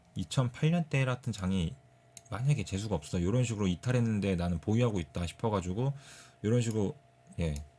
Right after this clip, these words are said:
추가 하락이 나와버리면 그땐 돌이킬 수가 없거든요. 이때는 안 물리는 종목이 없을 거예요.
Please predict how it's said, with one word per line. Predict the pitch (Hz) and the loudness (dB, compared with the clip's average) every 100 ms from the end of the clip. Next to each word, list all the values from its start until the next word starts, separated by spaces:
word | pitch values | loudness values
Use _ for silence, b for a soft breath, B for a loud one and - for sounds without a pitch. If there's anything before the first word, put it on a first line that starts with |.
| - | -8
추가 | - 147 | 0 2
하락이 | 147 120 | 2 2
나와버리면 | 85 101 107 101 90 | 2 2 2 0 0
그땐 | 85 104 | 0 -2
돌이킬 | 90 80 - | 0 -2 -4
수가 | - 85 | -4 -4
없거든요. | 69 - 80 76 95 B B B B | -4 -4 -2 -2 -2 B B B B
이때는 | 95 - 131 127 113 92 - - _ - - - - | -6 0 2 2 0 -2 -6 -20 _ -20 -20 -20 -4
안 | 113 | 6
물리는 | 147 156 147 | 8 8 6
종목이 | 90 107 107 | 6 2 2
없을 | 73 - 131 123 | 0 0 -2 0
거예요. | 90 76 | 0 0